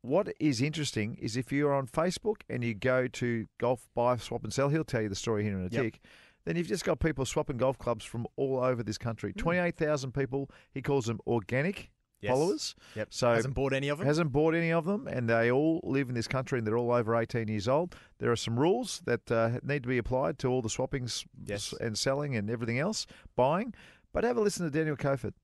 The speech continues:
Speaker 1: Uh, and, and if you just, you know, if your sand iron's no good at the moment,
Speaker 2: Thinking about swapping a club?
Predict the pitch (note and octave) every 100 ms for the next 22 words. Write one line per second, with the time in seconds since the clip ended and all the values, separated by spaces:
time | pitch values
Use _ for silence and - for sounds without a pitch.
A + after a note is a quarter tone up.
0 | _ _ - D3+ D#3+ E3+ D#3+ - D#3+ D#3+
1 | E3 E3 D#3+ G#3+ F#3 F#3 E3+ F#3 G#3+ E3
2 | C#3+ E3+ F3+ F3 E3+ E3+ D#3+ D#3 D3+ D3+
3 | D#3 F#3 B3 E3+ G3+ F3+ E3+ F3+ F3 D#3
4 | - E3+